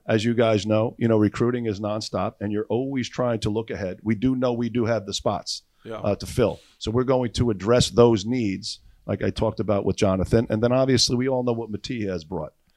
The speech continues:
Speaker 1: um, to, you know, through the years. He's a, he's a kid who is very, very savvy. He understands the game, and he's kind of that, that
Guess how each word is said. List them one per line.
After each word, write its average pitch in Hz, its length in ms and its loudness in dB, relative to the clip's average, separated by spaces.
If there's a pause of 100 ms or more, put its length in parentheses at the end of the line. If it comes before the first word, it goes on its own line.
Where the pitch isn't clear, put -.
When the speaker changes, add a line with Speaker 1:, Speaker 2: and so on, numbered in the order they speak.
(360)
Speaker 1:
um, 87 360 -4
to, 107 180 -2 (100)
you 104 240 -4
know, 92 240 -2 (240)
through 107 160 0
the 95 100 2
years. 95 520 -2 (260)
He's 95 160 -2
a, 90 60 -2
he's 92 160 -2
a 92 60 2
kid 104 260 2
who 98 100 2
is 87 120 -2
very, 113 340 4
very 107 240 4
savvy. 92 480 0 (100)
He 92 220 -6
understands 107 540 2
the 95 80 -6
game, 98 340 -4
and 98 120 -6
he's 95 220 -6
kind 120 240 -4
of 113 80 -4
that, 101 240 -2
that 98 180 -2